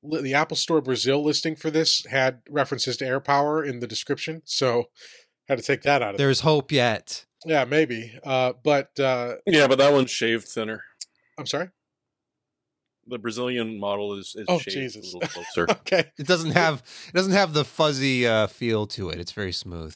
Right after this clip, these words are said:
Speaker 1: Yeah. But anyway, if you're, if you're an iPhone user of the new generation, and apparently it also works on the ten. If you get the, the one for the smaller phone, it'll work on iPhone ten,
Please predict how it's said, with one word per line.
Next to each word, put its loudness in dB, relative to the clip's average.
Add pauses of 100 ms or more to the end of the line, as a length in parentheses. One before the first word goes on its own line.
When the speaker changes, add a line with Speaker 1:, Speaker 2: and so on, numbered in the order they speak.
(100)
Speaker 1:
Yeah. -14 (500)
But -2
anyway, 2
if -8
you're, 2
if -4
you're 0
an -8
iPhone 0
user 2
of -2
the -2
new -4
generation, -2
and -6
apparently 2
it 6
also 2
works -2
on -6
the 0
ten. 0
If -14
you -10
get -2
the, -2
the -4
one -2
for -8
the -2
smaller 2
phone, -4
it'll -4
work -6
on -6
iPhone -10
ten, -6